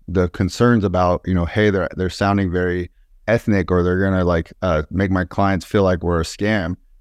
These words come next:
you can screen for that. Like, I mean, there, there's people in the United States that have a, you know, an ethnic sounding voice. And so it's like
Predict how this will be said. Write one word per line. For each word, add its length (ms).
you 160
can 160
screen 380
for 160
that. 260
Like, 380
I 100
mean, 240
there, 220
there's 220
people 240
in 60
the 40
United 300
States 380
that 140
have 200
a, 280
you 100
know, 240
an 160
ethnic 340
sounding 340
voice. 320
And 120
so 180
it's 140
like 260